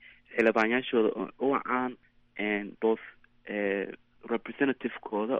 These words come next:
oo dowladda hooseyso iyo senatorskooda oo dowladda koreyso oo federaalka, inay la xiriiraan ee u sheegaan why, and a diversity visa programka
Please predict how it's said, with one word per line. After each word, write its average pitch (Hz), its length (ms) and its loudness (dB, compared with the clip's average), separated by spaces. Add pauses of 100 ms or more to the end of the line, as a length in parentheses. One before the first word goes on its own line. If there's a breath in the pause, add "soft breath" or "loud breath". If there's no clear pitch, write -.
oo 101 100 0
dowladda 113 360 4
hooseyso 107 460 -2 (160)
iyo 104 200 2 (100)
senatorskooda 104 720 0
oo - 140 -4
dowladda - 340 0 (160)
koreyso - 260 -6 (400)
oo - 100 -12
federaalka, 107 560 4 (460 soft breath)
inay 127 200 4
la 135 160 4
xiriiraan 117 480 6
ee 98 200 -2
u - 80 -10
sheegaan 107 400 0
why, 131 520 0 (340)
and 101 540 -6 (320)
a 110 120 2 (140)
diversity 110 560 2
visa 107 280 -8
programka 104 680 0